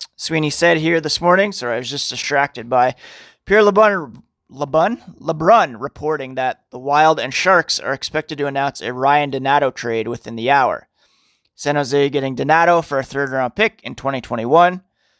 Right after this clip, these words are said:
They're still working on a separate Devan Dubnyk deal, which, if completed, would be announced later today. So former Bruin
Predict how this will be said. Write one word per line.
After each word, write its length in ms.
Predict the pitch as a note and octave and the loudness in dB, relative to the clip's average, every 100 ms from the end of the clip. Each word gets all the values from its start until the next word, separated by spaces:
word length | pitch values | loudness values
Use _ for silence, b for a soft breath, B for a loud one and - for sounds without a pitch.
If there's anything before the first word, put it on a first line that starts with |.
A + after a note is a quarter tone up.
| _ _ _ | _ _ _
They're 100 | - | -18
still 260 | - F#3 | -6 -2
working 320 | F3 E3 D3+ D#3 | 2 0 0 -6
on 100 | C#3+ | -6
a 40 | |
separate 440 | - D#3 - B2+ - _ _ _ _ _ _ | -4 -4 -4 -8 -10 _ _ _ _ _ _
Devan 400 | D#3+ D3 C#3+ B2+ | -4 -2 -4 -2
Dubnyk 400 | D3+ E3 D3+ - | 0 0 -2 -10
deal, 380 | A2 G#2 G2 G#2 | -8 -4 -4 -4
which, 320 | B2+ B2+ - | -4 -6 -8
if 180 | D3+ G3 | -4 -4
completed, 540 | - D#3+ - D3+ C#3 C3 | -4 -6 -4 -2 -2 -2
would 220 | C#3 A2 | -8 -6
be 100 | B2 | -6
announced 380 | A#2+ A#2+ - G#2+ | -4 -6 -6 -8
later 240 | C3 A2+ | -6 -6
today. 360 | - B2 A#2+ A2 | -8 -4 -2 -2
So 160 | - | -8
former 340 | B2+ C#3+ D3+ C#3 | -10 -8 -6 -6
Bruin 440 | C3 C#3 C3 B2+ | -4 -4 -4 -8